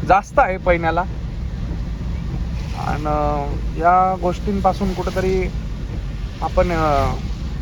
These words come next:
सावध राहिलं पाहिजे, स्वतःची काळजी घेतली पाहिजे. अपघातामध्ये नुसतं एक व्यक्तीचा जीव जात नाही, तर संपूर्ण परिवार हा रस्त्यावर येतो, डिस्टर्ब होतो. त्यामुळे इथं आपण मटण आणून दिलं, तर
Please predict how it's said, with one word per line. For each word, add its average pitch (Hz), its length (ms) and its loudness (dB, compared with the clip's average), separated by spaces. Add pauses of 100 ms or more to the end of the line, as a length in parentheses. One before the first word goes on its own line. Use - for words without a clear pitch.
(500)
सावध 185 320 4
राहिलं 165 240 2
पाहिजे, 147 300 -2
स्वतःची 165 360 -2
काळजी 175 320 4
घेतली 156 260 -2
पाहिजे. 135 300 -2 (1500)
अपघातामध्ये 180 680 4
नुसतं 196 300 2
एक 185 300 2
व्यक्तीचा 196 400 2
जीव 196 180 4
जात 190 220 8
नाही, 180 120 -2
तर 185 60 -4
संपूर्ण 180 420 -4
परिवार 185 440 4 (640)
हा 147 100 4
रस्त्यावर 185 400 0
येतो, - 320 0 (720)
डिस्टर्ब 196 340 -6
होतो. 147 320 -12 (120)
त्यामुळे 170 320 -12 (400)
इथं - 160 -8
आपण 202 280 2
मटण 208 320 -2
आणून 208 240 -2
दिलं, 175 260 -4 (1300)
तर 190 180 2